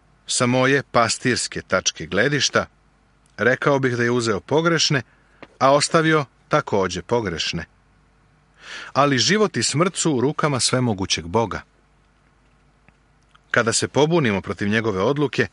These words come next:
to je za nas loše. Ovo je njegov svemir, a ne naš.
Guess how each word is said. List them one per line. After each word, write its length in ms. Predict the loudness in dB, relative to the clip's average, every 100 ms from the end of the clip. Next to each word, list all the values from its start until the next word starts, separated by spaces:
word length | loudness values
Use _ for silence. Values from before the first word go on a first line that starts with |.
| _ _ _ _
to 140 | 2 2
je 60 |
za 160 | 4 2
nas 420 | 2 2 0 -6 -6
loše. 440 | -6 -4 -4 -6 -10 _ _ _ _ _ _ _
Ovo 240 | -4 0 0
je 80 |
njegov 360 | 2 2 2 0
svemir, 460 | -2 0 0 0 0
a 80 |
ne 160 | 0 0
naš. 440 | 0 0 0 -4